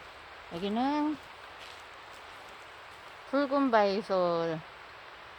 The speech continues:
네, 이쁘죠? 지금 자구가 많이 나오고 있어요. 여기는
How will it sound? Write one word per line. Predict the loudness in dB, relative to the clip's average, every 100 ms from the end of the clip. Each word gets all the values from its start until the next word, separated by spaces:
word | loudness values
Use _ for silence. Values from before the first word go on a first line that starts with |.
| -16 -18 -18 -18 -16 -12
네, | -6 -4 -2
이쁘죠? | -2 -2 4 8 8 8
지금 | 2 -2 -2
자구가 | 0 0 0 6 6
많이 | 8 8 8 6
나오고 | 6 4 2
있어요. | -2 -4 -2 0 2 4 4 4 2 -6 -16 -16 -16 -16 -16 -16 -16 -16 -14 -6
여기는 | -2 0 2 4 6 4 2